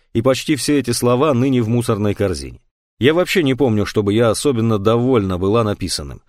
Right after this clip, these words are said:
разве что в первые месяцы после «Плюс жизни» была от текста в восторге. Потом прошло. У меня, кстати, бывали довольно большие перерывы, и один чуть ли не в несколько лет. Наверное, если бы «Плюс жизни» предшествовало ещё меньше слов, результат был бы хуже.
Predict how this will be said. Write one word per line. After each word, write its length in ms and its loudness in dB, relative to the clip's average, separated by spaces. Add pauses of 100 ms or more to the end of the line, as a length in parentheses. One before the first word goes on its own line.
(120)
разве 320 0
что 180 -2
в 60 -10
первые 360 2
месяцы 400 -2
после 440 -2
«Плюс 320 0
жизни» 480 -4
была 340 0
от 260 -6
текста 380 -2
в 120 -4
восторге. 520 -6 (460)
Потом 260 0
прошло. 460 -4 (180)
У 80 -4
меня, 240 2
кстати, 300 0
бывали 380 2
довольно 420 2
большие 420 0
перерывы, 520 -4 (300)
и 80 2
один 360 0
чуть 220 -4
ли 120 0
не 260 0
в 140 -2
несколько 440 -2
лет. 280 -2 (380)
Наверное, 560 0
если 340 0
бы 160 0
«Плюс 320 0
жизни» 540 -2
предшествовало 720 -2
ещё 340 -2
меньше 360 -2
слов, 460 -2
результат 500 -4
был 200 -2
бы 140 0
хуже. 380 -6